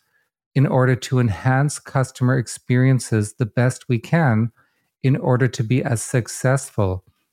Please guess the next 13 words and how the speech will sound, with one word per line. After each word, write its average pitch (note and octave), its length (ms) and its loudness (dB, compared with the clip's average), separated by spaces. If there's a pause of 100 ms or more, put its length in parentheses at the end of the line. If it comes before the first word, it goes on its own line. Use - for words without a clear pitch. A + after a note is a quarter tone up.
(200)
with B2+ 240 -2
digital A#2 340 0
transformation G#2+ 1040 0
as A2+ 240 0
we A2 140 0
can. G2 500 -2 (2000)
Aspects - 840 -2 (300)
around B2 460 2
customer C3 460 0
centricity A#2+ 1000 0 (540)
include A#2 680 0 (640)
understanding A2+ 920 2
customer-facing C3+ 1300 0